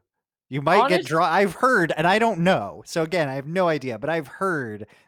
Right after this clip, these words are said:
Speaker 1: that is a contentious statement to make. <laughs>
Speaker 2: Tim Hortons used to be better. I will say that
Speaker 1: Okay,
Speaker 2: outright.
Speaker 1: that's fair, that's fair.
Speaker 2: They, they used to make their stuff in-house properly, now everything comes frozen. Um,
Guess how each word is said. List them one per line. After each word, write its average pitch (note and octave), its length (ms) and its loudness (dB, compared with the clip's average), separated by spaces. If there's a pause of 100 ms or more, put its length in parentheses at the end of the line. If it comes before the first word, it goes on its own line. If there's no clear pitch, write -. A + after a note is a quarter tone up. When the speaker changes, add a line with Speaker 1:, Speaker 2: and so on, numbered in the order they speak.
Speaker 1:
that D3 200 0
is C3+ 160 -2
a - 40 -16
contentious D3+ 720 -4
statement A#2+ 540 -10
to F#2+ 100 -16
make. - 420 -20 (640)
<laughs> - 580 -6 (560)
Speaker 2:
Tim A#3 200 0
Hortons G3+ 540 -2
used E3+ 260 -10
to F3 60 -16
be E3+ 100 -10
better. A#2+ 320 -8 (380)
I B2+ 160 -4
will D3+ 140 -6
say D#3 300 -6
that D3 260 0
Speaker 1:
Okay, F#3 220 0
Speaker 2:
outright. - 140 -2
Speaker 1:
that's D#3 200 -10
fair, E2+ 280 -16 (120)
that's B2+ 160 -14
fair. - 180 -14
Speaker 2:
They, D3 260 0
they D3+ 120 -4
used D3+ 260 -4
to F#3 80 -6
make D#3+ 200 -4
their E3+ 120 -4
stuff D#3 300 0
in-house C#3 400 -2
properly, C3+ 480 -2
now B2+ 180 -4
everything A#2+ 340 -8
comes B2+ 240 -14
frozen. G#2+ 720 -10 (460)
Um, G#2 600 -6